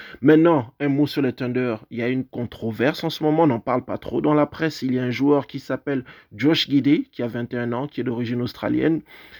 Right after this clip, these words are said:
qui, soi-disant, aurait eu des relations inappropriées avec une mineure. Pour des raisons qu'on ignore, la N B A ne veut pas en parler.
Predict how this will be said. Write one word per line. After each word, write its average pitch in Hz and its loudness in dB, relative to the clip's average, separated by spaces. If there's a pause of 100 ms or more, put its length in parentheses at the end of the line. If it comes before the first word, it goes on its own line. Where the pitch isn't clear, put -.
(160)
qui, 160 -6
soi-disant, 147 2 (600)
aurait 135 4
eu 135 6
des 117 0
relations 117 -4 (120)
inappropriées 131 0 (120)
avec 110 -4
une 123 0
mineure. 120 0 (680)
Pour 170 6
des 165 8
raisons 151 2
qu'on 151 0
ignore, 135 2
la 117 2
N 131 0
B 123 0
A 123 2
ne 117 0
veut 113 -2
pas 123 -8
en 117 -4
parler. 113 -2